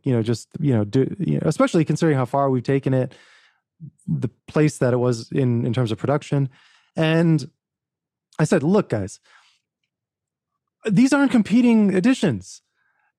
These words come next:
Your edition, like a hardcover trade hardcover at a thirty dollar price point or like a twenty dollar Amazon discounted price point,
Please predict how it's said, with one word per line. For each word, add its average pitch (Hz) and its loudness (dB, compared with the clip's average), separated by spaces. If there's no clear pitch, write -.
Your 247 4
edition, 220 2
like 165 0
a 156 0
hardcover 226 0
trade 202 0
hardcover 214 -2
at 143 0
a 135 0
thirty 175 0
dollar 180 2
price 170 -2
point 190 0
or 143 0
like 131 0
a 131 -2
twenty 147 -2
dollar 147 2
Amazon 143 0
discounted 131 -2
price 123 -2
point, 160 -2